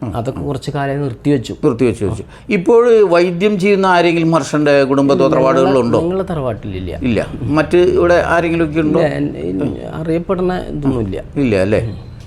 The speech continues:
Speaker 1: ആ, ബ-, കാലം മാറിയപ്പോൾ
Speaker 2: അതെ,
Speaker 1: ആ
Speaker 2: അതെ.
Speaker 1: വ-, ചികിത്സാ സമ്പ്രദായങ്ങൾക്കും മറ്റു കാര്യങ്ങൾക്കും ഒക്കെ
Speaker 2: അതൊന്നും മറ്റുള്ളവര് അത്
Speaker 1: ആ.
Speaker 2: പഠിച്ചെടുക്കണ്ടായിട്ടില്ല.
Speaker 1: ഇല്ല, ശരി. അതിൽ ഒരുപാട് ചടങ്ങുകൾ പഠിക്കാനും ഒക്കെ ഉണ്ട്,
Speaker 2: ഉണ്ട്,
Speaker 1: അല്ലേ?
Speaker 2: ഉണ്ട്.
Speaker 1: അത് ശരി. ആം,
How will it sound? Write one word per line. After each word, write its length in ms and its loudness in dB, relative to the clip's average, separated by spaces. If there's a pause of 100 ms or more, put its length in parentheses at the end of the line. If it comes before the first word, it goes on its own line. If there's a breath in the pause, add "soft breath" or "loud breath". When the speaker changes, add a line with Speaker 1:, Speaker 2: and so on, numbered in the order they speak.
(360)
Speaker 1:
ആ, 240 2
ബ-, 280 0
കാലം 340 0
മാറിയപ്പോൾ 640 2
Speaker 2:
അതെ, 120 -2
Speaker 1:
ആ 140 2
Speaker 2:
അതെ. 460 4
Speaker 1:
വ-, 60 -4
ചികിത്സാ 320 0
സമ്പ്രദായങ്ങൾക്കും 720 0
മറ്റു 160 0
കാര്യങ്ങൾക്കും 500 2
ഒക്കെ 160 2
Speaker 2:
അതൊന്നും 200 0
മറ്റുള്ളവര് 540 -2
അത് 380 -2
Speaker 1:
ആ. 120 -8
Speaker 2:
പഠിച്ചെടുക്കണ്ടായിട്ടില്ല. 1000 -6
Speaker 1:
ഇല്ല, 140 -4
ശരി. 300 -6 (280 loud breath)
അതിൽ 180 2
ഒരുപാട് 340 2
ചടങ്ങുകൾ 360 2
പഠിക്കാനും 600 0
ഒക്കെ 160 0
ഉണ്ട്, 180 0
Speaker 2:
ഉണ്ട്, 0 -
Speaker 1:
അല്ലേ? 380 0
Speaker 2:
ഉണ്ട്. 140 -6 (240)
Speaker 1:
അത് 160 -2
ശരി. 300 -10 (840 loud breath)
ആം, 540 0